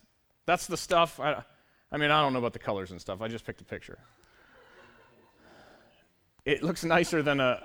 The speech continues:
a studded wall with, you know, insulation wrap on the outside.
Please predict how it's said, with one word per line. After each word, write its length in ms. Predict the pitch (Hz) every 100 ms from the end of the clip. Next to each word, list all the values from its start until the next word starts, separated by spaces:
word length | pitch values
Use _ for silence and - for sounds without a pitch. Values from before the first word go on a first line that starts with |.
| - -
a 80 | 127
studded 400 | - 165 156 139
wall 320 | 151 156 151
with, 460 | 135 120 - - - -
you 120 | 143 123
know, 240 | 110 104 - _ _
insulation 540 | 151 147 147 151 - 131
wrap 260 | 127 127
on 100 | 131
the 80 | 127
outside. 540 | 123 117 - 107 95